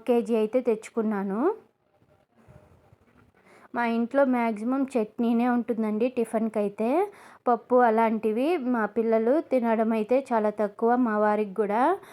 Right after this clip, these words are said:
ఆ, ఏది చేసినా చట్నీనే ఉండాలి. ఉప్మా చేసినా, ఇడ్లీ చేసినా, దోశ చేసినా అన్నిటికీ చట్నీ, చట్నీ. ఇదైతేనే తింటారు. ఇంక అందుకనే ఎక్కువ యూజ్ చేస్తూ ఉంటాం కాబట్టి అవైతే, ఆ, ఎక్కువగానే ఖర్చు అవుతుంది.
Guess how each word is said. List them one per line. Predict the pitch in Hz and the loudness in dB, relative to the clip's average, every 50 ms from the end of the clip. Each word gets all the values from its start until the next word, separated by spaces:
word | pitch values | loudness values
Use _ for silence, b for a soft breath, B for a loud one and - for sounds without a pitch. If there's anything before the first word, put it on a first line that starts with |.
| B B B B - | B B B B -4
ఆ, | 214 214 214 220 226 | -2 -2 0 0 0
ఏది | 226 240 233 226 226 233 220 240 196 233 | 2 4 6 6 6 6 4 0 0 0
చేసినా | 220 220 226 220 - 262 285 277 - 240 | 0 0 0 -2 -2 -2 -2 -2 0 -2
చట్నీనే | 214 208 - - 226 226 226 226 233 240 247 | -4 -4 -2 -2 -2 0 2 2 2 2 2
ఉండాలి. | 254 240 226 208 202 202 202 202 220 269 | 0 0 2 2 0 0 0 0 0 0
ఉప్మా | 294 262 226 220 - 226 214 | 2 0 0 -2 -2 -4 -4
చేసినా, | 208 196 214 202 202 202 - 220 220 220 262 330 349 B B B B B B | -2 0 0 0 0 -2 -2 -4 -2 -2 -2 -2 -4 B B B B B B
ఇడ్లీ | 208 208 190 208 220 220 | -6 -4 -2 0 0 0
చేసినా, | 190 208 202 196 180 180 220 220 240 | 2 2 2 0 0 0 0 0 0
దోశ | 214 208 202 202 226 233 - - - | 0 2 2 2 2 0 -2 -2 0
చేసినా | 254 214 208 - - 226 214 240 | 0 0 0 -2 -4 -4 -2 0
అన్నిటికీ | 269 294 269 247 233 240 247 240 233 240 233 - - - 254 - - 214 | 2 2 2 4 4 4 2 2 2 0 -2 -6 -8 -10 -8 -4 -4 -6
చట్నీ, | 202 208 - 247 254 247 - 220 | -6 -6 -6 -6 -6 -4 -4 -4
చట్నీ. | 208 196 202 - 214 208 208 269 370 381 B B B B B B B 220 | -6 -6 -6 -6 -6 -6 -4 -4 -4 -6 B B B B B B B -2
ఇదైతేనే | 233 233 220 226 226 226 226 247 254 262 269 285 | 0 2 2 2 2 2 2 0 2 2 0 0
తింటారు. | 269 262 247 240 208 - 226 214 196 196 196 240 302 370 392 - B B B B B B | 0 0 -2 -2 0 0 0 0 2 2 2 2 2 2 0 -4 B B B B B B
ఇంక | 233 233 226 - | -8 -6 -2 0
అందుకనే | 233 226 233 240 240 - 240 233 247 277 285 | 0 2 2 0 0 0 -2 -2 0 0 2
ఎక్కువ | 247 240 240 - - 247 247 | 2 0 0 0 0 0 2
యూజ్ | 233 226 220 226 226 - - 226 | 2 4 2 2 0 0 -2 -2
చేస్తూ | 208 208 - - 226 208 | -2 -2 -2 -4 -2 -2
ఉంటాం | 208 202 196 208 202 202 208 202 | -2 -4 -4 -4 -4 -2 -2 -2
కాబట్టి | 202 196 190 196 190 196 - 285 311 | -2 0 0 -2 -2 -4 -4 -2 0
అవైతే, | 262 226 220 214 208 202 - 220 233 262 320 392 392 370 B B B B B B B B 226 | 2 2 2 2 0 0 -2 0 0 2 2 0 -2 -4 B B B B B B B B -2
ఆ, | 220 226 220 214 | -2 0 2 2
ఎక్కువగానే | 214 214 208 208 - 240 240 226 220 214 233 254 | 2 2 2 0 0 0 2 2 2 2 0 -2
ఖర్చు | 277 - 240 220 196 - - 226 | -2 0 -2 -2 -2 -2 -4 -4
అవుతుంది. | 202 202 202 - 202 190 185 175 202 240 302 381 466 | -4 -4 -4 -4 -4 -4 -4 -2 0 0 0 0 -2